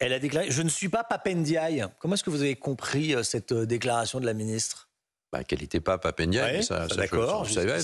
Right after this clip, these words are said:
Speaker 1: jusqu'ici,
Speaker 2: ça,
Speaker 1: ouais.
Speaker 2: c'était, c'était certain.
Speaker 1: Mais
Speaker 2: Euh, je
Speaker 1: c'est
Speaker 2: pense
Speaker 1: un
Speaker 2: que
Speaker 1: message politique, vous le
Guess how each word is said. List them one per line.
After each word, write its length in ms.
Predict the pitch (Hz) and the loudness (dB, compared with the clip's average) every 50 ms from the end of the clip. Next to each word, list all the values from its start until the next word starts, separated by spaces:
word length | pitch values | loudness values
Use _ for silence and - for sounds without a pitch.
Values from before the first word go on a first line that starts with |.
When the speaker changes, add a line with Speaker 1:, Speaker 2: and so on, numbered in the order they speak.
| - - 101 | -2 -2 0
Speaker 1:
jusqu'ici, 80 | 117 113 | 0 2
Speaker 2:
ça, 60 | 104 | 2
Speaker 1:
ouais. 260 | 104 104 117 151 196 247 | 2 2 2 0 0 -2
Speaker 2:
c'était, 320 | - - _ - 50 50 50 | -4 -6 _ -4 -2 -2 -2
c'était 180 | - - - 82 | -4 -2 -2 -2
certain. 380 | - - 76 - 110 120 127 - _ _ _ - | -2 -2 -2 0 0 -2 -2 -4 _ _ _ -2
Speaker 1:
Mais 460 | 113 113 117 113 113 110 107 107 107 | 0 2 2 4 4 2 2 2 2
Speaker 2:
Euh, 100 | 104 107 | 2 2
je 80 | 107 120 | 0 0
Speaker 1:
c'est 40 | 107 | 0
Speaker 2:
pense 160 | 135 143 120 | 0 0 2
Speaker 1:
un 60 | 110 | 2
Speaker 2:
que 40 | 110 | 2
Speaker 1:
message 280 | 120 117 123 113 101 - | 2 2 0 0 -2 0
politique, 420 | - 117 131 143 - 220 214 170 | 0 -2 0 0 -2 -2 -4 -2
vous 100 | 139 117 | -2 -2
le 100 | 113 107 | 0 0